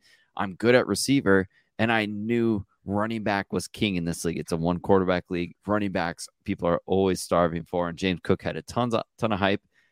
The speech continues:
And somebody that does listen to me had pick one oh five and said, "For sure,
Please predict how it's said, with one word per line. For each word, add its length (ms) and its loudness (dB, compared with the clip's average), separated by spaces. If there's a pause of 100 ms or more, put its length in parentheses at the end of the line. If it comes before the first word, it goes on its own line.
(440)
And 360 2
somebody 300 0
that 240 2
does 200 4
listen 280 -4
to 100 -14
me 300 -4 (240)
had 320 -4
pick 260 2
one 140 -4
oh 100 -4
five 480 -6 (100)
and 160 -6
said, 320 0
"For 200 0
sure, 560 6